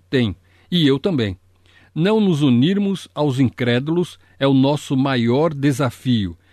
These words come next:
Viver uma vida separada é um tremendo desafio, particularmente em uma cultura que está nos bombardeando com todos os elementos do paganismo.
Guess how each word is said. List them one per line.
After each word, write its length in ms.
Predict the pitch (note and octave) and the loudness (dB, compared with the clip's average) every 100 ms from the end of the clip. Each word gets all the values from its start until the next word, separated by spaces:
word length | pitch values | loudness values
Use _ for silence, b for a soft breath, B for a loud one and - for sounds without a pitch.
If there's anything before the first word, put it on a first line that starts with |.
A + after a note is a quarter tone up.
| b b | b b
Viver 400 | C3+ F3 C3 G#3 | -2 0 2 2
uma 220 | G3+ D#3 | 2 0
vida 240 | A2+ D3+ B2 | 0 -4 -6
separada 880 | - G3+ G3 A#2 A2 B2+ A2 F#2 b b b | -4 -4 -2 -2 -2 -2 -4 -10 b b b
é 160 | C3 D3+ | -4 0
um 180 | E3+ D3 | 2 0
tremendo 680 | - D3 A2+ G#2+ F#3 F#3 | 0 0 0 2 0 0
desafio, 680 | B2 A2+ G2 E2+ - G#2+ F2 - - | -2 -4 -6 -10 -8 -6 -6 -12 -6
particularmente 840 | D#3+ - - D3 C3+ C3 E3+ - b b - | -6 -6 -4 -2 0 0 -2 -6 b b -2
em 160 | D3 | 2
uma 160 | E3+ D#3+ | 2 0
cultura 540 | - D3 - D3+ E3 | -2 -4 -2 -2 -2
que 120 | - | -2
está 300 | C3+ - D3+ | -4 -4 -4
nos 240 | D3 C#3+ A#2 | 0 0 0
bombardeando 920 | A2+ F#3+ F3+ D3 D3 A#2+ G#2+ A2+ C#3 | 0 -2 0 -2 -2 0 0 0 -2
com 200 | C3 C#3 | -2 -2
todos 460 | A2+ - G3 F3+ C#3 | -2 0 0 0 -2
os 180 | C3+ B2 | -2 0
elementos 600 | B2 G#2+ G#2+ C#3+ D3 B2 | 0 -2 -2 -4 -4 -4
do 140 | C#3+ | -4
paganismo. 760 | D#3+ D#3 D#3+ B2 B2 G#2 F2+ | -4 -2 2 2 2 0 -6